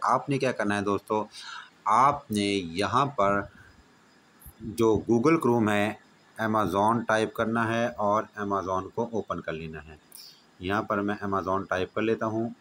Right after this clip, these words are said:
यहाँ पर देखें, मैंने एक already account बनाया हुआ था, तो इसे मैं log out करता हूँ ताकि मैं आपको दोबारा से समझा सकूँ।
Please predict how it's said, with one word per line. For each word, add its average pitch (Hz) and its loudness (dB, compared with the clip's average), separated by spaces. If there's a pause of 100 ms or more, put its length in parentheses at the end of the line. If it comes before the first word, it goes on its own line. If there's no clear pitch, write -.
(1400)
यहाँ 98 0
पर 101 0
देखें, 95 0
मैंने 98 0
एक 95 -4
already 101 2
account 101 0
बनाया 92 0
हुआ 117 2
था, 104 2 (640)
तो 90 0
इसे 107 -2
मैं 92 -2 (320)
log 98 2
out 104 0
करता 107 -2
हूँ 104 0
ताकि 95 -2
मैं 92 -2
आपको 90 -4
दोबारा 87 0
से 98 -4
समझा 92 -2
सकूँ। 92 -8